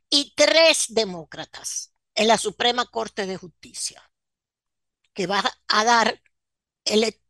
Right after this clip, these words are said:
el, el, el, la sentencia en abril, es que va a estudiar el caso el próximo abril. Trump anda buscando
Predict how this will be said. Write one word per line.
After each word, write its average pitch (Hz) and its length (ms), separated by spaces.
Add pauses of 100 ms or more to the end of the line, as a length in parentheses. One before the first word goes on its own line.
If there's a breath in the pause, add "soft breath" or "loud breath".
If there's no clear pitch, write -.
(120)
el, 202 300
el, 214 600
el, 214 240
la 226 180
sentencia 226 920 (360 soft breath)
en 269 220
abril, 170 540
es 190 100
que 190 140
va 190 60
a - 20
estudiar 180 360
el 175 200
caso - 500
el 170 140
próximo 202 760
abril. 147 500 (840 loud breath)
Trump 285 260
anda 277 280
buscando 254 460